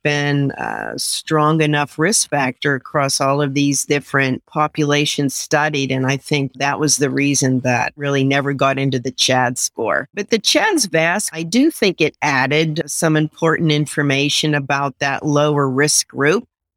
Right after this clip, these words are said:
And remember, I mean, this is all going on at the same time as warfarin was the only available anticoagulant. And having spent most of my career understanding that medication, I mean, it does have,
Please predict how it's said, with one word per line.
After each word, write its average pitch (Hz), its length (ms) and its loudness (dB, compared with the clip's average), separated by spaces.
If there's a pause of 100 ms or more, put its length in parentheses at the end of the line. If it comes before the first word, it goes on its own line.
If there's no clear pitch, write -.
(160)
And 185 220 0
remember, 180 720 4
I 151 80 2
mean, 160 260 2
this 262 220 0
is 277 160 2
all 190 180 2
going 165 400 2
on 156 240 2
at 139 140 -6
the 147 80 -4
same 160 360 0
time 156 360 -2
as 143 140 -2
warfarin 151 760 0
was 143 220 0
the 135 260 -2
only 156 720 0 (100)
available 147 880 0
anticoagulant. 143 1200 0 (280)
And 147 220 0
having 160 380 0
spent - 360 -2
most 156 300 0
of 151 60 0
my 143 180 0
career 151 640 0
understanding 147 800 -2
that 151 260 0 (160)
medication, 147 1040 0
I 170 40 2
mean, 156 200 2
it 156 160 -4
does 160 320 0
have, 151 360 0